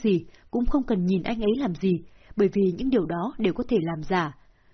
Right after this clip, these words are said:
Thứ duy nhất không thể làm giả chính là ánh mắt. Sự mãn nguyện trong ánh mắt thì không cách nào che giấu được, cũng không cách nào giả mạo được. Mà vào giờ phút này,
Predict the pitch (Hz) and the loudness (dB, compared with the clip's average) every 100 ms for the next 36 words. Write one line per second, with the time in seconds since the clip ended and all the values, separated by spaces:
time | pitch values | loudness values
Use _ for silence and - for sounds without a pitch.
0 | _ 208 185 240 240 190 294 - 254 214 | _ -4 -2 -2 -4 -2 -4 -4 -6 0
1 | 208 170 156 170 180 156 - _ - 185 | 0 0 -2 -2 -2 -2 -10 _ -4 -2
2 | 214 269 - 185 233 - - - _ _ | 0 -2 -4 -4 -6 -6 -12 -20 _ _
3 | _ _ _ _ - - 190 165 170 - | _ _ _ _ -6 -2 -2 -2 -6 -2
4 | 233 220 - 226 208 196 254 320 - - | 2 0 0 -8 -8 -4 -4 -4 -10 -8
5 | - 220 190 262 240 302 - 214 196 226 | 2 2 4 0 0 -2 -2 0 0 0
6 | 240 - 214 247 196 - - - _ 240 | 0 0 0 2 2 0 -14 -20 _ -2
7 | 220 - 247 - 294 202 190 165 - - | 0 0 -2 -2 -4 0 0 0 -2 -4
8 | 214 165 151 185 - 185 156 - _ _ | -2 -2 -2 -2 0 0 0 -6 _ _
9 | _ _ _ - - 226 220 196 208 208 | _ _ _ -20 -6 -2 0 0 0 0
10 | 190 294 233 202 | 0 0 0 0